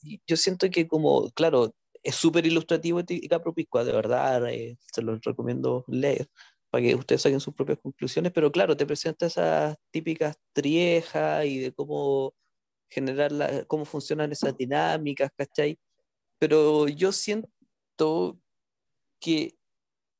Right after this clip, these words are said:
eso también es una forma de imponer cómo deben ser las relaciones poliamorosas. Y yo creo que en realidad eso es lo que no me agrada, cuando en realidad es como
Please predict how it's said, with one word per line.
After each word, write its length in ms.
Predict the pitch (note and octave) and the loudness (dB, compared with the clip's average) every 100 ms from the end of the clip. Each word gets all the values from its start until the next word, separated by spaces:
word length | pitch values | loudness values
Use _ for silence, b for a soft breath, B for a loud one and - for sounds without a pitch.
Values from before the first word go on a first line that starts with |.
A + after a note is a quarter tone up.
| - | -6
eso 260 | F#3 A3 | 0 0
también 320 | G#3+ F3+ F3+ G3+ | 2 2 0 0
es 100 | G3 | 0
una 200 | F#3+ E3+ | -2 -2
forma 320 | F#3 F#3+ F#3 | -4 -2 -4
de 80 | F3+ | -4
imponer 460 | - D#3+ D#3+ F#3 - | -2 -2 0 -4 -6
cómo 220 | E3+ F3 | -4 -2
deben 220 | E3+ E3+ | -4 -4
ser 140 | E3+ | -6
las 140 | E3 E3 | -8 -6
relaciones 400 | D#3 D#3 D#3+ D#3 | -6 -6 -8 -8
poliamorosas. 600 | D3+ D3 A#2 A#2 - - _ _ _ _ _ | -4 -2 -2 -4 -6 -14 _ _ _ _ _
Y 200 | C3+ C3+ | -6 -2
yo 180 | C#3 C#3 | 0 0
creo 160 | D3+ D#3 | 0 0
que 80 | |
en 80 | D#3 | 0
realidad 300 | D#3 D3 D3 | 0 0 -2
eso 160 | D#3+ D#3+ | -2 -4
es 60 | |
lo 120 | D3+ D3+ | -4 -4
que 100 | C#3+ | -4
no 240 | D3 D3 | -4 -6
me 480 | C#3+ C#3 C#3 C3+ C3+ | -6 -6 -4 -4 -4
agrada, 540 | B2+ B2 A#2 A2+ G#2+ | -2 -2 -4 -4 -6
cuando 220 | A#2 B2 A#2+ | -4 0 0
en 80 | |
realidad 500 | A#2+ A#2+ B2 C3+ C#3+ | 0 -2 0 2 2
es 120 | D3 - | 0 0
como 460 | D3 C#3+ C3+ B2+ | -2 0 0 -2